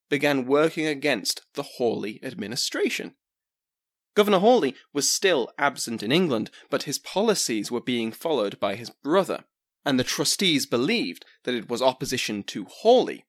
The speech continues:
rather than love for Warwick, that was pushing the planters to his side. If they removed him, they could keep control of the island. And so they appointed Sergeant Major Henry Hunks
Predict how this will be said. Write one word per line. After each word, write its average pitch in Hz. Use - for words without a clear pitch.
rather 113
than 101
love 107
for -
Warwick, 107
that -
was 117
pushing 143
the 147
planters 104
to -
his -
side. -
If -
they 156
removed 127
him, 185
they 135
could 139
keep -
control -
of -
the -
island. 117
And 135
so 156
they 151
appointed 139
Sergeant 143
Major 120
Henry 127
Hunks -